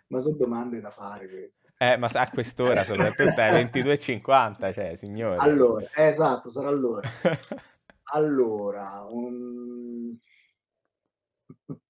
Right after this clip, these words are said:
Speaker 1: eh, non lo so, io cerco sempre di dare, di, se do-, ma proprio perché sono costretto a fare una cosa del genere,
Speaker 2: Mhm.
Speaker 1: eh,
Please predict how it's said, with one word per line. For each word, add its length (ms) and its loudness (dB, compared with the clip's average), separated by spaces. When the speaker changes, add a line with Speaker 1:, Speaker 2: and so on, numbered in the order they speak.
Speaker 1:
eh, 1200 -14
non 120 -4
lo 80 0
so, 240 -10
io 140 -4
cerco 280 -2
sempre 320 -6
di 40 -10
dare, 560 -4
di, 320 -10
se 480 -10
do-, 280 -2
ma 140 -6
proprio 260 -6
perché 200 -6
sono 220 -8
costretto 580 -6
a 40 -14
fare 220 -12
una 120 -12
cosa 200 -16
del 180 -18
genere, 680 -18
Speaker 2:
Mhm. 120 -12
Speaker 1:
eh, 280 -10